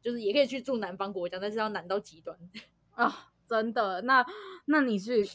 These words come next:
Speaker 2: 你记得把LINE打开，我还是要讲话的。
Speaker 1: 好可怕！我可以关掉，我说，我可以说我在北极没有讯号吗？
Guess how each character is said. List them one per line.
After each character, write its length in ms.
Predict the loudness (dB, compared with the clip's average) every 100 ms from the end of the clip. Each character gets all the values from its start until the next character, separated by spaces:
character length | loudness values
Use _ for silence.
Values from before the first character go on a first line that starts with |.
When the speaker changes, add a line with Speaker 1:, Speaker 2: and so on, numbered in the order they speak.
| -4
Speaker 2:
你 180 | -2
记 100 | 0
得 120 | 2 4
把 120 | 2
LINE 280 | 4 2 2
打 240 | -2 -6
开， 340 | -8 -8 -8 -8
我 200 | -2 0
还 160 | 2 0
是 120 | 2
要 160 | 2
讲 280 | 2 -2 -4
话 200 | -4 -8
的。 260 | -8 -16 -20 _ _ _ _ _ _ _ _ _
Speaker 1:
好 160 | _ -8
可 120 | -8
怕！ 220 | -6 -6
我 80 | -6
可 100 | -8
以 60 | -8
关 160 | -8
掉， 220 | -10 -10
我 120 | -10 -8
说， 320 | -8 -8 -8
我 100 | -6
可 80 | -4
以 80 | -2
说 120 | -4
我 80 | -4
在 100 | -4
北 160 | -6
极 160 | -12 -14
没 80 | -12
有 80 | -12
讯 200 | -14 -16
号 140 | -14
吗？ 140 | -14